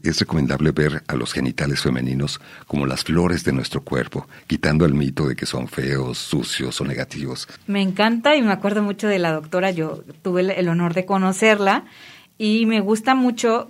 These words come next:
Speaker 2: que ella era de las primeras que nos decía, "Conózcanse". Véanse con un espejo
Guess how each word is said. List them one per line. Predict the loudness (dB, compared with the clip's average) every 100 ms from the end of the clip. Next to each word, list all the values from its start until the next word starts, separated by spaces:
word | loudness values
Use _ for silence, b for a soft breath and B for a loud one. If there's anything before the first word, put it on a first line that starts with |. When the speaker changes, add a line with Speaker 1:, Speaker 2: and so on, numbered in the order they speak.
| -12
Speaker 2:
que | -2 0 2
ella | 2 4 2 2
era | 2 4 4
de |
las | 2 0
primeras | -2 0 2 2 0
que | -2
nos | -2
decía, | -2 -2 -2 -2 -4
"Conózcanse". | -4 -2 0 0 -2 -4 -6 -6 -10 -18 _ _ -10
Véanse | -2 2 2 2 0
con | 0 0
un |
espejo | 0 -2 -2 -2 -2 -4